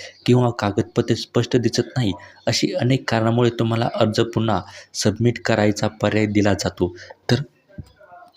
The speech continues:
बघा, तुम्ही जर फोटो तुमचा व्यवस्थित क्लिक नसेल केला की, किंवा ब्लर होत असेल किंवा कदाचित तुम्ही अंधारात फोटो काढला असेल, अशी जर, आ, तुम्हाला अडचणी येत असेल, तर तो फोटो तुम्हाला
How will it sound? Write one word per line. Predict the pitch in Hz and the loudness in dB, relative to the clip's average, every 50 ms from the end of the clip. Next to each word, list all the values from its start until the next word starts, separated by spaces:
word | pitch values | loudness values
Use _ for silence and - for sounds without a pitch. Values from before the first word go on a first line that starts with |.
| - - | -6 -4
बघा, | 131 113 117 120 113 113 101 90 92 - - - - - - - | 0 2 2 4 4 2 0 0 -4 -8 -18 -20 -20 -16 -6 -4
तुम्ही | 120 117 120 123 123 123 120 | 0 2 4 4 2 2 2
जर | - - - - | 0 0 0 -2
फोटो | - - - - | -4 -4 -2 -2
तुमचा | 101 - 113 110 - - | 0 0 0 0 0 -2
व्यवस्थित | 110 104 107 107 107 104 - - 117 - - | 0 2 2 2 2 0 0 0 0 0 2
क्लिक | - 107 110 104 - - | 0 0 0 0 -2 -4
नसेल | 113 - 131 120 107 | -2 0 0 0 0
केला | - 101 92 85 85 - - - - _ _ _ _ _ - - | -2 -4 -4 -6 -8 -10 -16 -20 -20 _ _ _ _ _ -4 -2
की, | 113 110 | 0 0
किंवा | 110 - 120 113 117 113 | 0 0 2 2 2 2
ब्लर | 110 107 107 110 113 113 | 2 2 4 4 4 6
होत | 113 107 104 104 - | 4 4 2 2 0
असेल | 107 - - 113 104 101 101 - | -2 0 0 0 0 0 0 -2
किंवा | - 107 107 110 110 107 - - | -4 -4 -2 -4 -6 -8 -8 -2
कदाचित | - 110 104 104 107 107 101 - | -2 2 2 2 2 2 0 0
तुम्ही | 113 113 120 | -2 -4 -2
अंधारात | - - 110 107 - 120 - - | 0 0 0 0 0 -2 -2 0
फोटो | - 101 98 110 | -2 0 0 0
काढला | 104 - 104 101 101 104 | 0 0 2 2 4 2
असेल, | 107 107 - - 101 95 - - - - - - _ - | 2 0 0 -2 -2 -2 -2 -8 -16 -20 -20 -18 _ -6
अशी | 110 110 - 120 | -4 -2 0 0
जर, | 107 117 120 117 123 - _ _ _ _ _ - - - _ _ | 2 2 2 0 0 -6 _ _ _ _ _ -20 -20 -20 _ _
आ, | - - | -12 -12
तुम्हाला | 123 - 113 113 120 120 | -6 -4 0 0 2 2
अडचणी | 120 110 104 - - 113 123 123 123 117 | 2 0 0 0 0 0 0 2 2 2
येत | 110 110 - | 2 2 0
असेल, | 127 - - 110 101 - - - _ _ _ _ _ - | -2 0 0 -2 -2 -4 -10 -18 _ _ _ _ _ 0
तर | 123 113 | 0 0
तो | 113 - - 123 120 - - | 0 2 4 4 4 4 0
फोटो | - - 113 113 107 104 - 127 120 | -8 -6 -4 -4 -2 0 2 2 2
तुम्हाला | 101 117 113 117 117 | 2 2 0 2 2